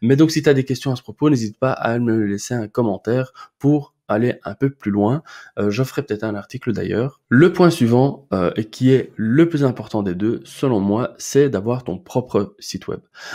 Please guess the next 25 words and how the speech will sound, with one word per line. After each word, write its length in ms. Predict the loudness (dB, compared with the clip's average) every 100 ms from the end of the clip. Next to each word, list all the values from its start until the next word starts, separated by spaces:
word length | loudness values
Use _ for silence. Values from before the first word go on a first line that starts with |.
| -8
Alors 180 | -6 -2
ton 120 | -4
propre 260 | -2 -4 -4
site 240 | -6 -2
web, 120 | 0
bien 160 | 2 -2
entendu, 540 | 0 -2 0 0 0
avec 440 | -2 -2 -2 -4 -6
tous 140 | -2
les 120 | 0
articles 380 | 0 -2 -8 -8
que 100 | -6
je 100 | -6
partage 400 | -6 -6 -2 -2
ici, 380 | -2 -6 -6 -6 -8 -20 -8
il 140 | -2 2
va 100 | 2
falloir 560 | 2 4 4 4 2 -4 _
que 100 | -16
tu, 340 | -12 -4 -4 -4 -12 -14 -6
euh, 240 | -4 -2
le 160 | 2 2
construises 500 | 2 -2 -2 0 2
de 80 | 2
manière 560 | 0 2 4 2 0